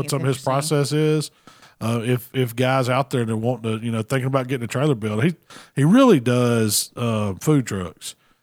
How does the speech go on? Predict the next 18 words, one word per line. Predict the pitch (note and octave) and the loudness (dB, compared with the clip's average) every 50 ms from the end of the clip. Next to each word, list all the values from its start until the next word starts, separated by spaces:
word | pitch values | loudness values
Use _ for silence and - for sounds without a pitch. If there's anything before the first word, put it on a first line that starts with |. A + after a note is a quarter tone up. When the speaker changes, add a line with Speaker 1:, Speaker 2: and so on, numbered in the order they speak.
| _ _ | _ _
Speaker 1:
That's | - E3 D3+ - | -2 -2 0 0
Speaker 2:
Yeah. | A2+ | -6
Speaker 1:
his | G2 G2 | -6 -4
main, | G#2+ A#2 A#2+ B2 B2 A#2+ A#2+ A#2 A2 G#2+ G2+ G2 - | -4 -2 -2 0 0 0 0 0 -2 -2 -4 -6 -10
I | - B2 | -8 -8
think | C3+ C3 B2 | -6 -4 -4
that's | C3+ C3+ - | -4 -4 -4
the | - G#2 | -6 -8
main | F#2+ A2 A#2+ B2 B2+ A#2+ A#2 | -8 -4 -4 -2 -2 -2 -2
trailer | A2 - B2 A#2 A2+ G#2+ G#2 | -2 -2 -2 -2 -2 -2 -2
he | A#2 A2+ | -2 -4
builds | G2+ F#2+ G#2+ G#2+ G#2+ G#2 G2 F#2 F#2+ | -4 -2 -4 -2 -2 -4 -6 -6 -8
is, | G2 F#2 | -8 -8
like, | G2 F#2+ F#2+ F2 - | -8 -10 -10 -12 -12
food | - B2 A#2 A2+ G#2 | -8 -6 -6 -6 -6
truck | - - F#2+ E2+ - | -6 -10 -10 -10 -12
style | - - G2 F#2 F2 | -12 -12 -10 -10 -10
trailers. | - - G2 F#2+ G2 F#2+ E2+ E2+ - | -10 -10 -12 -10 -10 -10 -12 -12 -14